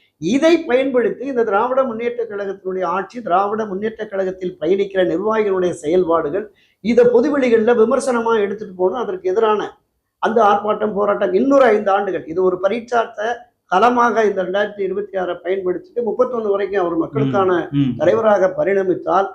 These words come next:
Speaker 1: அப்புறமா பார்க்கலாம்.
Speaker 2: ம்.
Speaker 1: இப்போதைக்கு திராவிட முன்னேற்ற கழகம், அனைத்து இந்திய அண்ணா திராவிட முன்னேற்ற கழகம், இந்த இரண்டு பெரும் அரசியல் கட்சிகளை தாண்டி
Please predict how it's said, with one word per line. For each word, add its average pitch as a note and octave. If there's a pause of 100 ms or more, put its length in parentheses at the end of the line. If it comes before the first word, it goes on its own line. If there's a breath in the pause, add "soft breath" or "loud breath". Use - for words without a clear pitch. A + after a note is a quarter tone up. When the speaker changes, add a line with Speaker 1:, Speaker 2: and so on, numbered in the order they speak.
(220)
Speaker 1:
அப்புறமா B3
பார்க்கலாம். C#3
Speaker 2:
ம். C3
Speaker 1:
இப்போதைக்கு G#3 (580)
திராவிட A#3+
முன்னேற்ற G#3+
கழகம், F#3+
அனைத்து G#3
இந்திய G3
அண்ணா F3+
திராவிட E3
முன்னேற்ற D3
கழகம், C3+
இந்த E3
இரண்டு A#3
பெரும் G#3+
அரசியல் F#3+
கட்சிகளை E3
தாண்டி F3+